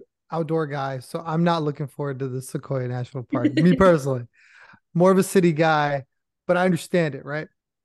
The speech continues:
Speaker 2: Mm-hmm.
Speaker 1: So back to, back to the whole baseball thing. Where did you first find your, your love for baseball? Where,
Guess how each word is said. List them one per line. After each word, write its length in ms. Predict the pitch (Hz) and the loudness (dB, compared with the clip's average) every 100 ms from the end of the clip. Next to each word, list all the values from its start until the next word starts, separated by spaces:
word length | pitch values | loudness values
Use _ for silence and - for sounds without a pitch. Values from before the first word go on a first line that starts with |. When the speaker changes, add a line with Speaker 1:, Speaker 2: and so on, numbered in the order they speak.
| 180 | -14
Speaker 2:
Mm-hmm. 340 | 185 165 185 _ _ | -12 -12 -16 _ _
Speaker 1:
So 460 | - 185 196 180 - _ _ _ - | -2 2 4 2 -6 _ _ _ -4
back 220 | 226 - | -2 0
to, 120 | 220 | -4
back 220 | 180 214 | -2 -4
to 80 | 202 | -2
the 80 | 190 | -2
whole 120 | 180 | -2
baseball 400 | 175 185 - 165 | 0 -2 -2 -6
thing. 300 | 147 156 143 - _ _ _ | -6 -8 -8 -14 _ _ _
Where 200 | 165 220 | -4 0
did 180 | 254 196 | 0 0
you 100 | 220 | -2
first 360 | - 202 180 - | 0 0 0 -4
find 320 | 185 180 175 | -4 -2 -2
your, 160 | 156 165 | -2 -4
your 180 | 156 151 | -6 -8
love 300 | 143 160 147 | -4 -6 -6
for 120 | 151 | -12
baseball? 560 | 135 143 139 - 135 127 | -8 -8 -8 -8 -8 -8
Where, 140 | 143 | -10